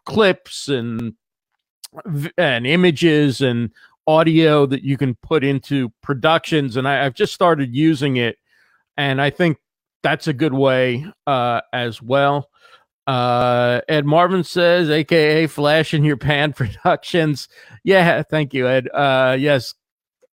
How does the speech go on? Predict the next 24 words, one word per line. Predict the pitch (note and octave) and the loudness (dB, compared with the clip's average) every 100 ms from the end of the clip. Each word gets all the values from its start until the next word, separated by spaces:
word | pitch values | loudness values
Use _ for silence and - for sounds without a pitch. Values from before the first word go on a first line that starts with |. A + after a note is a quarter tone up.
| _ | _
sounds | - D#3+ D3+ C#3 | -2 0 0 -2
good, | - D3+ C#3 | 0 0 2
looks | C#3 C3 - | -2 -2 -2
good, | D#3 B2+ | -2 0
Ross. | B2+ A2 - | -2 -2 -4
Appreciate | C3+ D3+ D#3+ - D3+ B2 - | -8 -2 -2 0 -2 -4 -4
that. | A#2 F#2+ - _ _ _ _ _ | -4 -4 -8 _ _ _ _ _
Eileen | C#3+ D#3 F3+ G#3+ | -2 2 2 0
says | - F#3 E3+ | 0 -2 -2
she | - D#3+ | 0 0
has, | D#3+ D#3+ D#3 E3 C#3 - | 2 2 2 -2 -4 -4
uh, | D#3 D3 | 0 0
ScreenFlow | - - G3 G3 G3+ G3 F#3 | -2 -2 -2 0 0 0 0
s-, | - F3+ - | -4 -10 -10
flow, | F3+ F#3+ F3 A#3+ | -2 2 2 2
so | C4+ - C#3+ | -2 -4 -4
she | D3 | -2
might | C#3 D3+ | 0 2
end | D3 C#3+ | 2 0
up | D#3 D3 | 0 -2
with | D3+ | -6
the | B2+ | -6
same | - D#3+ D#3 | -4 -4 -2
one. | D3+ C3+ | -4 -4